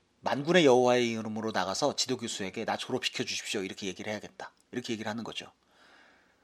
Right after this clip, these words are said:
지도교수는 의문의 일패-, 일패를 당하는 겁니다. 지도교수는 아무런 잘못한 게 없는데 순식간에 이 사람은 골리앗이 돼버리는 거죠. 왜 성경을 이렇게 읽습니까? 성경을 다윗과 골리앗의 이야기를 나에 관한 이야기로 읽-, 읽기 때문에 이런 문제가 생기는 거죠.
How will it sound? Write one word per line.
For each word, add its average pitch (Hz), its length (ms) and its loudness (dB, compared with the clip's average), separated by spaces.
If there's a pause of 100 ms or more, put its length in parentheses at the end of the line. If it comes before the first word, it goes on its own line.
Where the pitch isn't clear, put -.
지도교수는 220 540 6
의문의 175 380 4
일패-, 127 400 -2
일패를 127 360 -4
당하는 104 300 -2
겁니다. 98 400 -6 (460)
지도교수는 175 520 2
아무런 220 340 8
잘못한 165 400 4
게 147 80 2
없는데 101 540 -2
순식간에 220 460 6
이 143 40 4
사람은 131 260 2
골리앗이 117 440 -2
돼버리는 107 400 -4
거죠. - 320 -8 (920)
왜 196 180 12
성경을 220 380 4
이렇게 113 260 -2
읽습니까? 180 600 0 (760)
성경을 247 440 2
다윗과 180 380 4
골리앗의 139 480 4
이야기를 123 400 0
나에 104 240 6
관한 208 300 8
이야기로 107 480 0
읽-, 98 160 -6 (100)
읽기 - 220 -10
때문에 117 260 -4
이런 101 140 -2
문제가 92 320 -8
생기는 110 320 -8
거죠. 82 440 -6